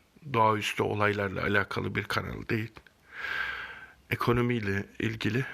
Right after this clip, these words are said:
öngörülerimizi paylaşmış olduğumuz bir kanal. Dolayısıyla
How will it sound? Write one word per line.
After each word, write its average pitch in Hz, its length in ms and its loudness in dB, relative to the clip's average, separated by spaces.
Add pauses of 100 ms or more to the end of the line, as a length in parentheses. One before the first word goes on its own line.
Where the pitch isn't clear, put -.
(120)
öngörülerimizi 110 760 2
paylaşmış 104 580 2
olduğumuz 101 520 -2
bir 110 100 4
kanal. 95 320 -2 (520)
Dolayısıyla 113 680 2